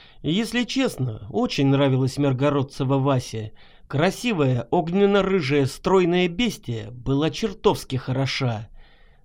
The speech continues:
Но, невзирая на весь свой меланхолический пофигизм и хроническое разгильдяйство, Кошкин имел очень жёсткие жизненные принципы. А они гласили: «Не пакости там, где живёшь».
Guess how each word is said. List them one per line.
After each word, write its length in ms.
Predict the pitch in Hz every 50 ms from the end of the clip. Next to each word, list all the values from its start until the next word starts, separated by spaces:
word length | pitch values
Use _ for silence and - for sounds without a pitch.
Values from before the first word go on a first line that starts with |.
| -
Но, 460 | - 139 156 190 220 240 240 220 190 143 - - 143
невзирая 580 | 143 165 180 165 156 190 202 202 208 196 190
на 140 | 185 185 185
весь 260 | 175 190 185 185 -
свой 160 | - 175 175 175
меланхолический 800 | 170 175 175 170 160 - 185 180 180 170 - - 135 - - 165
пофигизм 640 | 135 - 165 - - 180 160 165 180 147 123 123
и 160 | 135 - - 139
хроническое 720 | - - 160 175 185 170 - - - - - 165 165 165
разгильдяйство, 880 | 175 160 143 165 196 196 190 220 247 226 - - - 127 123 117 110 - - - - - - - -
Кошкин 440 | - 269 269 - - - 165 143 139
имел 280 | 139 139 135 131 - -
очень 320 | - 190 170 - 185 196 190
жёсткие 540 | 165 180 247 247 - - - - 139 135 131
жизненные 580 | 123 147 220 220 165 165 180 165 165 160 156
принципы. 760 | 139 139 165 160 156 - - - 131 131 - 120 113 107 107 - - - - - - - - - -
А 180 | 123 123 127 139
они 280 | 156 196 226 254 247
гласили: 840 | 196 226 226 226 220 220 - - 226 208 165 123 113 110 110 127 - - -
«Не 280 | 127 131 127 127 147 165
пакости 680 | 165 165 - - 240 220 226 - 127 - - - 131 131
там, 280 | - 151 143 131 123
где 240 | 117 117 113 139 139
живёшь». 680 | 127 113 147 156 147 151 143 123 110 - - - -